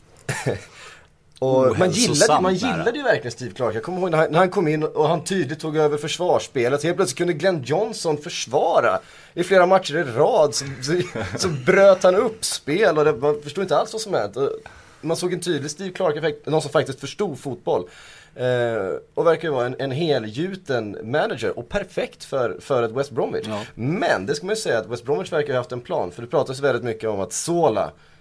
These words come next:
Speaker 1: ska kliva in. Och kanske kan man då få den här lilla effekten. Det kommer in en person med väldigt mycket respekt, eh,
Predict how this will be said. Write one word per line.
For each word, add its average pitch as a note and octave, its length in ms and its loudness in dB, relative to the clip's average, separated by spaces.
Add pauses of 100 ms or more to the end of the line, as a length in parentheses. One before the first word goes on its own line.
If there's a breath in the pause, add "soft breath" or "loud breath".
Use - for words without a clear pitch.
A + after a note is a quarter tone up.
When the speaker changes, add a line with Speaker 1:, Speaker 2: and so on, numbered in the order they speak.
(300 soft breath)
Speaker 1:
ska - 200 -6
kliva A2 340 -2
in. F#2 180 -6 (200 soft breath)
Och B2 200 -10
kanske C3+ 220 0
kan F3 120 0
man E3 120 2
då B2+ 80 0
få F#3 280 -2
den E3+ 100 -2
här B2+ 120 2
lilla A2 260 2
effekten. A2 400 -2
Det A2 60 0
kommer C3 220 -2
in D#3 200 2
en A#2 280 0 (640 soft breath)
person B2+ 320 -2
med A#2+ 160 0
väldigt A#2 360 2
mycket B2 260 -4
respekt, - 640 -2 (360 soft breath)
eh, A2+ 100 -6